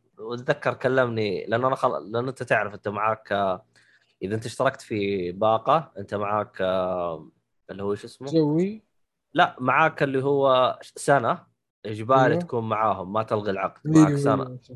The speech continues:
Speaker 1: أيوه.
Speaker 2: صح.
Speaker 1: عقد
Speaker 2: طيب.
Speaker 1: سنة. فجيت أبغى أغير عنهم، قلت: "يا شيخ، أنا شغال معاهم وشايف جودتهم كويسة، أنا فاضي أجلس أغير وأنادي هذاك يجلس يسلك لي و-"،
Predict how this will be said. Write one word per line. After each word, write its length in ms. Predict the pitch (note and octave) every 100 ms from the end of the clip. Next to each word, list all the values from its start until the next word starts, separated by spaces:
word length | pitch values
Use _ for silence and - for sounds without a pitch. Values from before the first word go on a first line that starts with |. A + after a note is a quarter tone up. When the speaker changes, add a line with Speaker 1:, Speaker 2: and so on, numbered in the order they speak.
| A2
Speaker 1:
أيوه. 340 | F#2+ F2 D#2+
Speaker 2:
صح. 100 | - _ _ _ -
Speaker 1:
عقد 220 | G#2 A#2
Speaker 2:
طيب. 120 | A2+ -
Speaker 1:
سنة. 380 | - G#2 F2 - _ _ _ _ _ _ _ _
فجيت 680 | - E3 F#3+ F#3 F#3+ D4+ D4+
أبغى 220 | B3+ A#3+
أغير 500 | A#3+ A#3 B3 A#3 G#3+
عنهم، 680 | G3+ G#3+ A3+ G#3+ A3+ A3 G#3 _ _ _ _ - D3+
قلت: 260 | F#3+ F#3+ -
"يا 80 | E3
شيخ، 340 | F3 D#3+ -
أنا 600 | D#3 D3 C#3+ C#3 C3 - -
شغال 520 | - B2 C3 A#2+ A2+
معاهم 640 | A2 G#2+ A2 A2 A2 A2 -
وشايف 420 | A2+ C3 A#2+ G#2+
جودتهم 520 | G2+ G#2+ G#2+ G2+ G2+ G2+
كويسة، 380 | A#2 A2 A#2+
أنا 100 | A#2+
فاضي 340 | A2 A2 G#2 G#2
أجلس 280 | F#2+ F#2 F#2
أغير 460 | G2 F#2 F#2 F2+
وأنادي 440 | F2+ F#2 F2 F2 F2+
هذاك 240 | F2 -
يجلس 200 | E2 F2+
يسلك 500 | F2+ F2 F#2 E2+ -
لي 220 | F2 F2+
و-"، 240 | D#2+ D2+